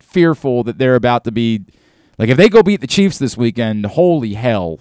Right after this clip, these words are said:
you know, like, ho-, we really are talking about a different animal moving forward. If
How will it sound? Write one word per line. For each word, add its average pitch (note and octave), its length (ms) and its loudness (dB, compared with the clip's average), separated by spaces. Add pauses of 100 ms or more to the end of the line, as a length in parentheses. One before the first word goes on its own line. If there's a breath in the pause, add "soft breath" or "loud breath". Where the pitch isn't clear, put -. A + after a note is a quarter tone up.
you C3 160 -2
know, A2+ 180 0
like, A2+ 280 -4
ho-, D3+ 240 -2
we F3 120 2
really E3+ 300 2
are D3+ 140 2
talking C3 340 -2
about A2+ 160 -4
a G#2 40 -10
different G#2+ 300 -4
animal G#2 320 -6
moving F2+ 280 -8
forward. E2+ 240 -6
If D#2+ 80 -12